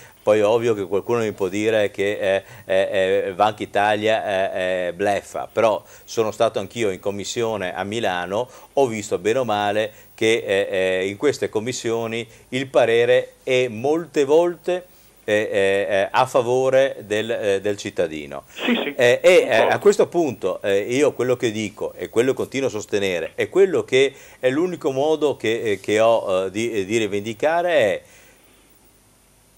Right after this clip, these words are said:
Speaker 1: cittadini, eh, vessati, imprenditori in difficoltà, non date retta a chi ha numeri verdi, a chi ha, perché i numeri verdi costano, perché vuol dire che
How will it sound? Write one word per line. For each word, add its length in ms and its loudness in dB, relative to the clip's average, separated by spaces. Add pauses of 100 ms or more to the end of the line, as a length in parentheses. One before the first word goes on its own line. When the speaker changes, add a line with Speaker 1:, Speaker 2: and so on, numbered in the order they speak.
(360)
Speaker 1:
cittadini, 800 -2 (440)
eh, 280 -4
vessati, 840 0
imprenditori 800 -2
in 60 -6
difficoltà, 720 -4 (440)
non 240 -2
date 360 4
retta 540 0
a 160 -2
chi 320 0
ha 420 2
numeri 420 0
verdi, 520 2 (280)
a 160 4
chi 260 2
ha, 320 4
perché 240 -4
i 60 0
numeri 240 -4
verdi 320 -4
costano, 640 0 (240)
perché 260 0
vuol 200 0
dire 340 0
che 200 -8